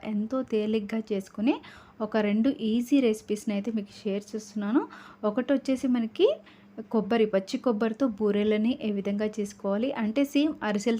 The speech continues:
చేసినట్టుగానే సేమ్ అదే ప్రాసెస్లో చేసుకోవాలి. ఇంకో రెసిపీ వచ్చేసి మనకి చక్కెర పాకంతో మనకి అరిసెలు ఏ విధంగా చేసుకోవాలి.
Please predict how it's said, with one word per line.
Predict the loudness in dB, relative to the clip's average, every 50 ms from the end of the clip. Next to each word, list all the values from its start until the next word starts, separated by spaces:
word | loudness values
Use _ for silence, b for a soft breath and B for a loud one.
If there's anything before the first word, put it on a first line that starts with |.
| 0 0
చేసినట్టుగానే | 0 0 0 -2 -2 -2 -2 -4 -4 -2 0 0 2 2 0 0 -2 B B B B B B -4
సేమ్ | 0 0 2 2 2
అదే | 2 2 0 0
ప్రాసెస్లో | 0 0 -2 -2 -4 -8 -8 -4 -2 -2 -2 0 0
చేసుకోవాలి. | -2 -2 -4 -4 -2 0 2 2 2 2 0 0
ఇంకో | 0 -2 0 0 0 0
రెసిపీ | 0 0 -2 -4 -4 -2 0
వచ్చేసి | 0 0 0 -2 -4 -4 -2 -2
మనకి | -2 -2 -2 0 2 2 2 2 2
చక్కెర | -2 -2 0 -2 -2
పాకంతో | -2 -2 -2 -2 -2 -2 -4 -4 -2 0 0 2
మనకి | 2 2 2 2 0 -2 -2 0 0
అరిసెలు | -2 -2 0 -2 -2 -2 -2 -2
ఏ | -2 -2
విధంగా | -2 -2 -2 -2 -2 -2 -2 -4
చేసుకోవాలి. | -6 -6 -6 -8 -8 -6 -4 -4 -2 -2 -2 -2